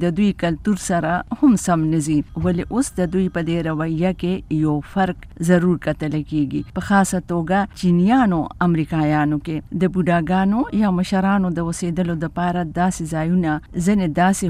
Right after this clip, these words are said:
هم وي چې د ګټې دپاره چا جوړ کړي وي او ځینې پکې بې ګټې هم وي چې بس د مشرانو د خیر ښېګړې دپاره وي. دا دی یو د ګټې دپاره د مشرانو د اوسېدلو والا آبادۍ چلوونکي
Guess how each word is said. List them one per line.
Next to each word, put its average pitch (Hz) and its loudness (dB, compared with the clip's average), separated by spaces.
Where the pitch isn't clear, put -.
هم 247 2
وي 165 0
چې - -4
د 143 -2
ګټې 214 0
دپاره 214 -2
چا 214 2
جوړ 196 -2
کړي 247 2
وي 170 0
او 208 -2
ځینې 262 6
پکې 202 -2
بې 156 2
ګټې 190 2
هم 220 2
وي 156 0
چې 190 -2
بس 196 0
د 175 0
مشرانو 180 0
د 165 -4
خیر 233 -2
ښېګړې 151 -4
دپاره 139 -8
وي. 147 -4
دا 220 2
دی 220 0
یو 196 2
د 170 -2
ګټې 233 0
دپاره 190 0
د 180 -2
مشرانو 190 0
د 170 -2
اوسېدلو 175 -2
والا 175 0
آبادۍ 180 0
چلوونکي 185 0